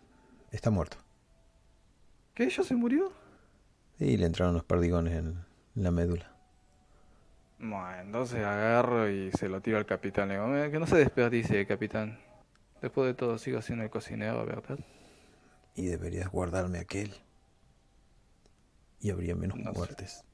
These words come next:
Speaker 2: No, sea glotón.
Speaker 1: Pero
Speaker 2: ¿Cómo se te una vez?
Speaker 1: ese vio todo.
Speaker 2: Ah.
Speaker 1: Y luego
Speaker 2: No sé
Speaker 1: está
Speaker 2: por
Speaker 1: aquel
Speaker 2: qué.
Speaker 1: porcino.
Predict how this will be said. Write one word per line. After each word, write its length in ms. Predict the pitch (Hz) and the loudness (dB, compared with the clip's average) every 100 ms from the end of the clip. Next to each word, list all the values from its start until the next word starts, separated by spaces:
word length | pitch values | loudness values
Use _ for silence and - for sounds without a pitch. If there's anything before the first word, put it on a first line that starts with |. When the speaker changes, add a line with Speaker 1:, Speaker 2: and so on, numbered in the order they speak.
| - - - - - - - - - _ _ | -20 -20 -20 -20 -20 -20 -20 -20 -20 _ _
Speaker 2:
No, 180 | - 104 | -12 -6
sea 180 | - 113 | 0 2
glotón. 420 | 123 113 - 110 - - | 2 0 -2 -12 -16 -2
Speaker 1:
Pero 240 | 117 113 107 | 2 4 4
Speaker 2:
¿Cómo 180 | 110 | 2
se 140 | 107 107 | 0 -4
te 140 | - | -4
una 180 | 101 98 | -6 -6
vez? 120 | 104 - - - - | -8 -12 -16 -18 -14
Speaker 1:
ese 580 | - 110 - - 95 101 - - - - - - - | -4 -2 -2 -2 -2 -2 -8 -20 -20 -20 -20 -20 -14
vio 340 | 135 98 92 | -4 0 0
todo. 220 | - 92 90 - - _ _ _ _ _ _ _ _ _ _ _ _ _ _ _ _ _ _ _ _ - _ _ _ _ _ _ _ _ _ _ _ _ _ _ _ _ _ _ _ _ _ _ - | -2 -6 -8 -16 -20 _ _ _ _ _ _ _ _ _ _ _ _ _ _ _ _ _ _ _ _ -20 _ _ _ _ _ _ _ _ _ _ _ _ _ _ _ _ _ _ _ _ _ _ -4
Speaker 2:
Ah. 520 | 147 147 147 127 120 - - - _ _ _ _ _ | 2 6 6 6 4 -2 -16 -20 _ _ _ _ _
Speaker 1:
Y 100 | 107 | -2
luego 200 | 101 98 | 2 4
Speaker 2:
No 60 | 87 | 2
sé 80 | 123 | 2
Speaker 1:
está 100 | 107 | 2
Speaker 2:
por 80 | - | 4
Speaker 1:
aquel 180 | 104 92 | 4 4
Speaker 2:
qué. 60 | |
Speaker 1:
porcino. 600 | 92 87 - 87 87 - | 2 0 -2 -2 -2 -6